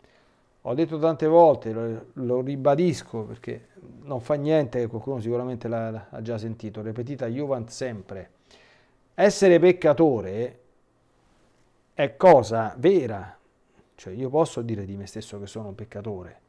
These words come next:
Ma in che senso, però? In che senso? Cioè, i peccati volontari, i peccati mortali, quelli commessi ad occhi aperti, eh,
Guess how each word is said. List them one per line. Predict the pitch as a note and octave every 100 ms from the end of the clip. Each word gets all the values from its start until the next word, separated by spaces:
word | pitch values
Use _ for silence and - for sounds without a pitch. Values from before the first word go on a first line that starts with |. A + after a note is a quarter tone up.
| _ _ _ _ _ _ _ _ _ _ _ _
Ma | C#3+ D#3+
in | E3+
che | G#3
senso, | G3 - G#3+ D#3+ B2 C#3+
però? | B2+ B2+ A#2 F#2+ - _ _ _ _ _ _ _ _ _ _ _ - _
In | B2
che | D#3+
senso? | C#3 C#3+ A2 F#2+ - _ _ _ _ _ _ _ _ _
Cioè, | - -
i | E3
peccati | F3 F3 A3+ A#3 G3
volontari, | E3+ E3+ D3+ B2+ G#3+ G#3+ C3+
i | B2+
peccati | B2+ F3+ F3 C#3
mortali, | C3+ A#2 F#3+ F3+ B2+ A#2
quelli | E3+ C#3+
commessi | A#2+ C#3+ - A#2
ad |
occhi | B2 A#2
aperti, | D#3 F3 F3+ A2+ - G#2
eh, | - A2+